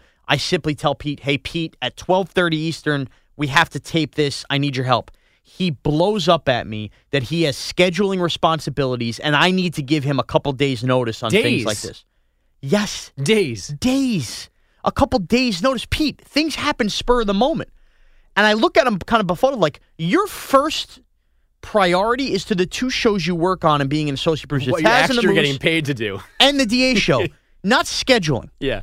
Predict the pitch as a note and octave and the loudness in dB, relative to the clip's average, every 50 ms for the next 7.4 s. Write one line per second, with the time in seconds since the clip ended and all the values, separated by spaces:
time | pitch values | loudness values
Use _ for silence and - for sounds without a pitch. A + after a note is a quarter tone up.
0 | - - _ - _ - - C4 F#4 - - - A#3 - - A#3+ C#4 - - - | -10 -14 _ -20 _ -6 -2 -2 -2 0 2 2 2 2 2 0 0 0 -2 -4
1 | - E4+ G4 G#4 G4+ D#4 - - - F#3 E3 D3 C3+ D3 - _ G3 G3 A3+ A3+ | -4 -4 0 0 0 -2 -2 -4 -2 0 0 0 0 -4 -6 _ -2 0 0 0
2 | G#3+ - B3 D#4 F#4 D#4 C#4 A#3 C4+ C4 B3+ G#3 D3+ D#3 - - - - G#3 B3 | 0 0 0 0 0 0 -2 -2 0 0 2 0 0 -2 -4 -6 -8 -4 -2 -2
3 | C#4 - _ - A3 F#3 E3+ D3+ D3 D3 C#3 - - C4 C4 - A#3+ - - A#3 | -2 -4 _ -4 -2 0 0 2 2 0 -2 0 -2 -2 0 0 -4 -4 -4 -6
4 | G3+ F#3 G3 F3 D#3+ D#3 - - D3+ C3 - - - F#4 G4 F#4 D4 B3+ D4 D4 | -2 -2 0 0 0 -2 -4 -6 -4 -4 -4 0 2 2 2 2 2 0 0 2
5 | B3+ D#3+ B2+ - _ _ _ _ - - - F#4 A#4+ A4+ E4 G3+ D3 _ _ _ | 0 0 -2 -4 _ _ _ _ -2 4 4 6 6 6 2 0 0 _ _ _
6 | _ - - - - E4 F#4 F#4+ E4+ D#4 D4 D4 D4+ C#4+ C4 A#3 - - B3+ B3+ | _ -10 -6 2 4 4 4 4 2 2 2 2 2 0 -2 -2 0 0 0 2
7 | A3 C#4 C4 G#3+ - B3+ C4 - | 2 0 -2 2 2 2 2 2